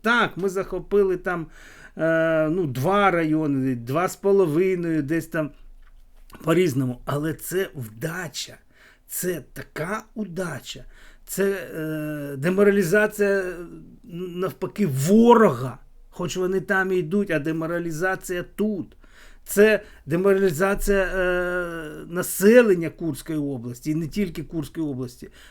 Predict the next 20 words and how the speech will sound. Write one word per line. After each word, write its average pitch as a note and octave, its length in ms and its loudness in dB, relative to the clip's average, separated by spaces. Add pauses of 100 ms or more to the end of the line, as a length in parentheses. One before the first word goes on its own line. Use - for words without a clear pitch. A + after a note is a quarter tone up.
Класно. F#3 640 2
Та F3+ 120 2
дивіться, G#3 580 0
уже E3 500 0
одне F3+ 420 2
завдання, E3 720 -4
я F3 160 0
не A#3+ 80 -2
знаю, A3+ 280 -6
які D#3 220 -8
там, C3 260 -8 (280)
е, D#3+ 40 -10 (300)
основні, D3+ 560 -6
одне D3 460 -4
воно, A#2+ 240 -8
два, C3+ 340 -6
три, D#3+ 280 -6
чотири. D#3+ 480 -6
Для D#3 180 -6
чого? F3+ 420 -4